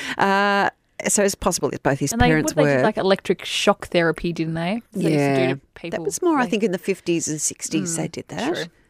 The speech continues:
Speaker 1: Yeah, lobotomies and stuff.
Speaker 2: Yeah.
Speaker 1: Um, he was epileptic. Don't know whether that makes you a killer, but anyway.
Speaker 2: Mm.
Speaker 1: Uh, he ran off to sea when he was about sixteen. He was a swindler, a thief, a bigamist, a fraudster.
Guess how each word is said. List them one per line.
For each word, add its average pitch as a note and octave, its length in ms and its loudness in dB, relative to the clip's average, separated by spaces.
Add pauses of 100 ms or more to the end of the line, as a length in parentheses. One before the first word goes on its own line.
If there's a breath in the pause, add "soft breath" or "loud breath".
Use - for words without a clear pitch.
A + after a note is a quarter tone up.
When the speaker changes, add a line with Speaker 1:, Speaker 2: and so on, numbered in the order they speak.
(100)
Speaker 1:
Yeah, E3+ 400 -2
lobotomies E3 540 -4
and - 140 -6
stuff. - 320 -4 (200)
Speaker 2:
Yeah. G3 200 -6 (500 loud breath)
Speaker 1:
Um, G3+ 380 0
he A3 160 4
was A3+ 240 4
epileptic. A3+ 560 0 (320)
Don't - 160 -6
know C#3+ 80 -4
whether D3+ 200 0
that D#3+ 140 -4
makes D3 260 0
you D#3+ 80 2
a D3+ 40 0
killer, A3+ 320 2
but G3 120 2
anyway. F3 540 4
Speaker 2:
Mm. F#3 460 4
Speaker 1:
Uh, - 20 -4 (100)
he G3 120 6
ran A3 260 2
off G#3 140 0
to F#3+ 100 2
sea F3+ 240 4
when F3 80 6
he E3+ 60 4
was D#3+ 80 2
about D3+ 180 2
sixteen. A#3 680 4
He A3 80 4
was D#3 100 2
a D3+ 60 2
swindler, G#3+ 600 2
a G3 60 4
thief, G3+ 480 2
a F3 80 2
bigamist, F#3+ 580 2
a D#3+ 60 -6
fraudster. G3 720 2